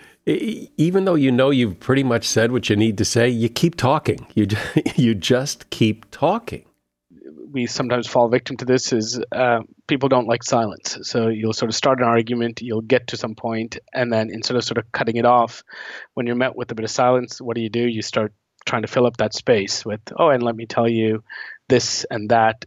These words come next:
Speaker 2: and this other thing," et cetera. Uh, and, and sadly, it's, it's a forecasting error you're making, 'cause you think you're adding to the strength of your argument when in fact, um, you're actually sort of, um,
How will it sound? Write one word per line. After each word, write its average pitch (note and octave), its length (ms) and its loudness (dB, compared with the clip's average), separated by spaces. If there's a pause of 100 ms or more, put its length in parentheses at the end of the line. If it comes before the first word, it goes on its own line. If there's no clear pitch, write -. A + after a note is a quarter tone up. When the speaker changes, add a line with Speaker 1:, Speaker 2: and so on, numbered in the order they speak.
Speaker 2:
and A2 400 -10
this B2 240 -2
other A2+ 200 0
thing," G#2+ 420 -6
et A2 100 -10
cetera. G#2+ 360 0 (260)
Uh, A2 340 -2
and, G#2+ 360 -8
and A2 120 -4
sadly, B2+ 440 4
it's, - 120 -8
it's - 200 -10
a - 40 -4
forecasting A#2+ 640 -2
error G2+ 160 -12
you're G2+ 140 -14
making, G#2 420 -12
'cause G2+ 200 -16
you A2 100 -8
think B2 240 -4
you're G#2+ 240 -6 (480)
adding C3 280 4
to A2+ 100 -10
the G#2 80 -14
strength G#2 320 -12
of G2 80 -16
your G2+ 100 -10
argument G#2+ 440 -8
when B2 140 -12
in G#2 120 -12
fact, G#2 480 -4
um, G#2+ 340 -2 (540)
you're A2+ 120 0
actually G#2 300 0
sort G2+ 200 -6
of, G#2+ 80 -10 (380)
um, G#2+ 360 -4